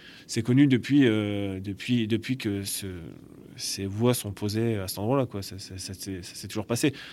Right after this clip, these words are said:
De toute façon, d'ailleurs, le grillage, euh, si la S N C F, enfin, elle fait rien pour interdire l'accès, elle, elle se fait constamment dégrader, euh,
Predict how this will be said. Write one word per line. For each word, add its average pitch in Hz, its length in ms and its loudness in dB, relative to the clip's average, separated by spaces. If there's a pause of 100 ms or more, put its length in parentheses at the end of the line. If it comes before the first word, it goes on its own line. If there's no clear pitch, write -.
De 113 60 -4
toute 107 160 -4
façon, 113 220 2
d'ailleurs, 113 240 6
le 117 140 4
grillage, 120 520 4 (540)
euh, 92 640 -6
si - 220 2
la 127 80 10
S 117 100 2
N 117 100 0
C 131 220 4
F, - 240 -10
enfin, 98 260 -10
elle 95 60 -8
fait 98 160 -4
rien 113 160 2
pour 117 120 -2
interdire 110 320 2
l'accès, 104 260 0
elle, 101 340 -4
elle 98 80 -6
se - 120 -8
fait 110 200 -4
constamment 113 580 2
dégrader, 113 560 6
euh, 113 140 4